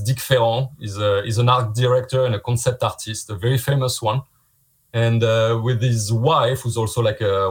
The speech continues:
one of the most amazing V F X producer I met, uh, they had this small company called, uh, Hatch F X, but small, but they were, like, working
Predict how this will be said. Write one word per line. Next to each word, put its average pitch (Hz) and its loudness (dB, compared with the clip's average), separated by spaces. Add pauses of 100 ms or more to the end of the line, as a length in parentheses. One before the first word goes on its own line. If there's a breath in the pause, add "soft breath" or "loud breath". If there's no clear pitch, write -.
one 107 0
of 95 -6
the 110 -4
most 110 -2
amazing 117 -2
V 113 -2
F 110 -6
X 117 -2
producer 104 -4
I 95 -2
met, 139 0 (760 soft breath)
uh, 107 2
they 120 2
had 117 2
this 117 2 (200)
small 139 4
company 135 2
called, 104 -2
uh, 98 2 (100)
Hatch 120 2
F 110 -2
X, - -4 (720)
but 135 2
small, 196 2
but 131 0
they 131 2
were, 127 2 (100)
like, 104 -2
working 117 0